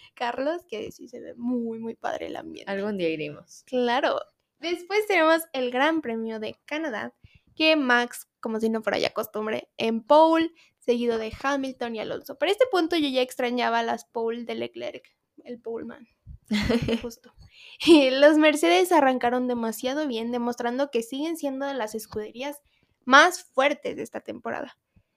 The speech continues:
Speaker 1: Williams con problemas, obligando a Logan, a Logan Sargent a abandonar la carrera con D N F. Mercedes demostrando fuerza hasta que Russell va contra el muro, provocando el segundo D N F de este gran premio, más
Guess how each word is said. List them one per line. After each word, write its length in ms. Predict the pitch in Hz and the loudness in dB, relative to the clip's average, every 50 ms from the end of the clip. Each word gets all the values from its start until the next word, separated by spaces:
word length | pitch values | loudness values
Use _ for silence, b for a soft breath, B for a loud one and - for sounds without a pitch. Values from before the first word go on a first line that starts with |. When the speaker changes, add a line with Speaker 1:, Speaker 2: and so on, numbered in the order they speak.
| _ _ _ _ _ | _ _ _ _ _
Speaker 1:
Williams 520 | 294 320 359 370 349 330 330 330 330 339 | 2 2 4 4 4 4 4 4 4 2
con 180 | - 339 320 311 | 0 0 0 2
problemas, 560 | 294 294 269 247 240 233 233 240 240 247 247 | 4 4 4 4 2 0 0 0 0 0 0
obligando 680 | 254 247 240 233 233 226 226 233 233 233 240 240 - - - | -2 -2 -2 -2 -2 0 0 0 0 0 -2 -2 -4 -2 0
a 200 | - 254 262 269 | 2 4 4 4
Logan, 420 | 277 277 277 277 262 277 269 269 269 285 - _ | 4 2 2 2 2 0 -2 -2 -4 -8 -12 _
a 180 | - 247 247 240 | -4 -4 -2 0
Logan 340 | 240 262 302 370 440 427 427 | 4 4 4 6 6 4 4
Sargent 600 | 415 330 302 294 294 311 330 311 302 302 - - _ - | 4 4 2 2 2 2 2 2 2 0 -2 -6 _ -10
a 140 | - 247 247 | -6 -6 -4
abandonar 520 | 240 240 233 233 226 226 226 226 226 226 | -4 -4 -6 -6 -4 -6 -6 -6 -6 -8
la 140 | 233 233 226 | -8 -10 -10
carrera 480 | 226 - 226 220 220 226 226 226 233 226 | -10 -12 -10 -10 -8 -8 -8 -10 -12 -12
con 280 | _ 233 226 220 214 | _ -12 -12 -10 -10
D 80 | 214 214 | -10 -12
N 200 | 226 233 - - | -12 -14 -14 -16
F. 160 | - - - - _ _ b b b b b b b b b - | -18 -18 -20 -20 _ _ b b b b b b b b b 4
Mercedes 520 | 269 285 277 285 285 311 320 311 339 349 | 6 6 6 6 6 6 6 6 4 2
demostrando 540 | 330 339 302 277 269 262 262 262 254 262 262 | 2 2 2 2 2 2 2 2 2 0 0
fuerza 380 | 262 - 294 294 277 277 269 254 | 2 4 4 4 4 2 -2 -4
hasta 340 | - - 254 254 254 247 240 | -4 -4 -6 -6 -6 -8 -10
que 160 | 247 247 233 | -8 -6 -2
Russell 480 | 240 277 294 294 277 - - 220 220 220 226 | 0 0 0 0 -2 -6 -6 -6 -6 -6 -6
va 140 | 220 220 220 | -6 -6 -6
contra 320 | - 240 233 226 233 226 220 | -6 -8 -8 -8 -8 -8 -6
el 100 | 220 226 | -4 -4
muro, 400 | 233 254 285 285 240 220 214 214 | -2 -2 -2 -2 -2 -4 -6 -2
provocando 540 | - 240 247 247 247 247 285 294 294 311 | 0 4 4 4 4 4 2 0 0 0
el 80 | 320 330 | -2 -4
segundo 400 | - 302 262 254 262 262 269 262 | -4 -4 -4 -4 -4 -6 -4 -6
D 100 | 262 254 | -6 -6
N 200 | 247 247 247 247 | -6 -6 -6 -6
F 180 | 247 247 254 254 | -6 -6 -6 -6
de 80 | 247 | -6
este 220 | 233 226 - 233 226 | -6 -8 -10 -12 -10
gran 220 | 220 226 226 226 | -8 -8 -10 -8
premio, 320 | - 302 320 339 349 349 359 | -6 -6 -4 -4 -4 -6 -6
más 380 | 269 247 254 262 269 - - | -4 -4 -4 -4 -6 -10 -14